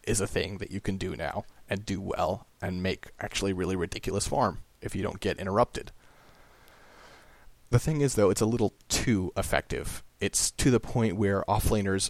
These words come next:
are sometimes encouraged to abandon their lanes just to jungle, not to give it up to a support, to leave it empty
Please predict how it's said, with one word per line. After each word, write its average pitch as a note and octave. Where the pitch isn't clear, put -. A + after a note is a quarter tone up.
are F#2
sometimes G#2
encouraged G#2
to G#2+
abandon G2
their F#2+
lanes F#2+
just -
to -
jungle, -
not G2
to A#2+
give A2
it G#2
up -
to G2
a F#2+
support, -
to -
leave A2+
it A2
empty -